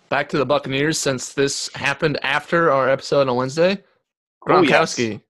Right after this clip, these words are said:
Speaker 1: is joining the Buccaneers. He's coming back.
Speaker 2: Oh, I thought you were gonna say he's joining the show.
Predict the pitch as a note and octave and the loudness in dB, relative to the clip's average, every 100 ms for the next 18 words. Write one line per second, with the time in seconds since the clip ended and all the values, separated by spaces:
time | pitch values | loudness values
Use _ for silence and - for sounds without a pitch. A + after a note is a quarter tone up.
0 | _ A2+ G#2 C3 A#2 G#2+ G2+ - _ _ | _ -12 -4 -2 -2 -6 -12 -16 _ _
1 | _ - A#2 G#2 G2+ G2+ - - _ _ | _ -8 -8 -8 -10 -12 -12 -20 _ _
2 | _ _ - D#3 C#3+ A#2 A2 - _ _ | _ _ -2 0 2 0 -2 -8 _ _
3 | _ _ _ _ _ _ C#3+ C3+ B2+ C3+ | _ _ _ _ _ _ 2 4 2 2
4 | C#3 C3 C3 A2+ A#2+ A2+ G2+ - A2+ A2+ | 0 0 -4 -6 -6 -4 -4 -4 -4 -4
5 | F#2+ - - A2+ G#2 F2+ | -10 -10 -4 -2 -2 -6